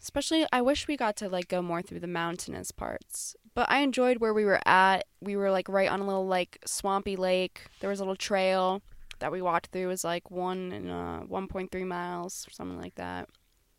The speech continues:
And, I mean, it was fun, but, uh, the spider forest was not fun. We got down this, like, narrow-ass path, and it was just, like, spider web from bush to bush or tree to tree or whatever, you know?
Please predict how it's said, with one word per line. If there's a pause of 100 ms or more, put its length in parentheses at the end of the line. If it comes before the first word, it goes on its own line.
(760)
And, (400)
I
mean,
it
was
fun, (100)
but, (300)
uh, (100)
the
spider
forest
was
not
fun. (400)
We
got
down
this,
like,
narrow-ass
path,
and (840)
it
was
just,
like,
spider
web
from
bush
to
bush
or
tree
to
tree
or
whatever,
you
know?